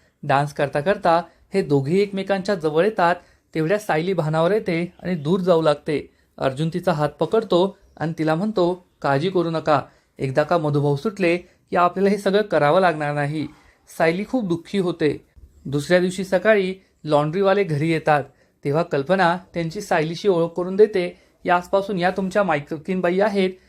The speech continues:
यांना सगळा हिशोब द्यायचा आणि त्यांच्याकडूनच पैसे घ्यायचे." सायलीला खूप आनंद होतो. हे लॉन्ड्रीवालेही सायलीला नमस्कार करतात. पुढील एपिसोडमध्ये आपण पाहू की सायली अर्जुनला म्हणेल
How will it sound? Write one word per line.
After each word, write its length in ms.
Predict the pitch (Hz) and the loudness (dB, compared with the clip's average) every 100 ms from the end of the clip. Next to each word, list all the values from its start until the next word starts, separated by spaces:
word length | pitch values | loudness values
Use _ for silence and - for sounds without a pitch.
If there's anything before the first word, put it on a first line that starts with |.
| _ - | _ -4
यांना 280 | 165 175 208 | -2 -2 -2
सगळा 320 | 196 175 196 | -2 0 2
हिशोब 300 | 190 185 180 | 0 -2 0
द्यायचा 420 | 202 226 202 185 185 _ - | 0 2 2 2 0 _ -8
आणि 160 | 156 180 | -8 -4
त्यांच्याकडूनच 580 | 175 165 175 196 208 220 | -4 -2 -4 -2 -2 0
पैसे 320 | 156 147 - | 0 0 0
घ्यायचे." 400 | 156 151 147 147 127 - | -2 -2 0 -2 -2 -8
सायलीला 420 | - 160 156 185 233 233 | -4 0 0 0 -2 -4
खूप 220 | 233 220 | -2 0
आनंद 260 | 170 165 | 0 0
होतो. 480 | 175 233 233 180 190 - _ - | 0 0 2 0 0 -8 _ -4
हे 140 | 196 | 0
लॉन्ड्रीवालेही 600 | 180 160 170 185 185 196 | 2 2 2 2 2 0
सायलीला 400 | 233 190 175 190 | 0 0 0 0
नमस्कार 440 | 202 156 147 170 160 | -2 -2 -4 -2 -2
करतात. 420 | 156 147 156 143 139 _ _ _ - | 0 0 2 2 0 _ _ _ -8
पुढील 260 | 143 160 | -4 2
एपिसोडमध्ये 580 | 196 202 202 202 202 196 | 2 2 -2 0 0 2
आपण 320 | 202 185 196 | 2 2 0
पाहू 240 | 196 190 214 | 0 0 0
की 380 | 226 190 196 - - - | -2 -4 -4 -12 -20 -4
सायली 280 | 170 156 170 | 2 2 4
अर्जुनला 360 | 180 147 160 170 | 2 2 -2 -2
म्हणेल 340 | 208 214 190 | -2 -2 -2